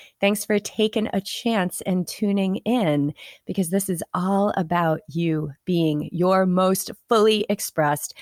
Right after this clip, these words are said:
badass, amazing athlete self. And every single person around you, all those people that you hold so dear in your heart, will benefit from your greatness as we continue to go in and really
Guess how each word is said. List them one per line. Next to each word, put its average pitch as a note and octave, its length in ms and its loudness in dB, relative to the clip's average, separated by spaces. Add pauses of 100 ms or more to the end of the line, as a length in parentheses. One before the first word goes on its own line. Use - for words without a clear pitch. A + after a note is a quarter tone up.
(180)
badass, G3 880 4
amazing A3 840 6
athlete E3 500 2
self. D3+ 420 0 (380)
And F#3 180 2 (200)
every D4+ 340 4
single A#3+ 480 2
person F3 580 -4 (280)
around F#3 580 4
you, D3+ 160 -2 (100)
all D#4+ 300 6
those D4 200 2
people G#3 360 -2
that - 140 -2
you D#4 180 2
hold D4 260 0
so F4+ 360 -2 (140)
dear E4 360 4
in C#4 260 4
your A#3+ 280 2
heart, - 560 -4 (480)
will G3+ 160 6
benefit F#3+ 680 2
from E3 200 0
your E3 300 2
greatness D#3 640 -2 (300)
as E3+ 120 0
we F3+ 80 0
continue A3+ 560 0
to G#3+ 160 -2
go F#3 280 2
in D#3+ 360 0 (300)
and F3+ 400 0
really C4+ 480 2